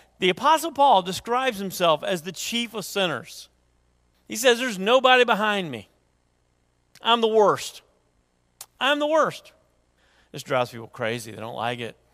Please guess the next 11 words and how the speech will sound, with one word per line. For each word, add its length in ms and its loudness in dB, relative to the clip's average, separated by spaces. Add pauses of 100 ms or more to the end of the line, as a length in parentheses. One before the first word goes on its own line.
(1000)
It's 120 -14
in 80 -10
present 580 2
tense. 640 -4 (840)
It's 120 -20
not 200 2
past 420 0
tense. 600 -6 (580)
He's 160 -8
not 220 2
saying, 560 2